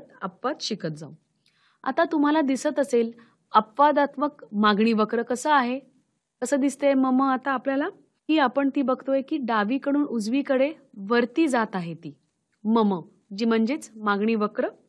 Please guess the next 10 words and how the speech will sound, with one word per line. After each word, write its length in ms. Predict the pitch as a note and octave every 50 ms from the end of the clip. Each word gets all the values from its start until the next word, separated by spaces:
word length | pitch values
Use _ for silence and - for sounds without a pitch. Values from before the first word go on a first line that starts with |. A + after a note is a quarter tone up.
| _ _ _ -
मागणीच्या 580 | A#3+ A#3 A#3 A#3+ C#4 D4+ F#4 G4+ G4 - F#4+ F#4
नियमाचे 600 | F4 D#4 D4 C#4+ D4 D4+ D#4 D#4 D4+ - E4 D#4+
काही 280 | D#4+ - C4 B3+ C#4 C#4+
अपवाद 480 | - - - - - C#4 C4+ C4+ C4
असतात 360 | B3+ B3 - - B3 G3+ G3 D4 _ _ _ _ _
हे 60 | - B3+
आपण 260 | A#3 A3+ A#3 A#3+ A#3+
आता 180 | A3 A3 A#3+
पाहिलेत 420 | A#3 A3+ A3+ G#3 G3 G3 G#3 G#3+ A3 G#3+
मुलांनो. 400 | A3 G#3+ G#3+ G#3+ G#3 G#3+ A3+ C#4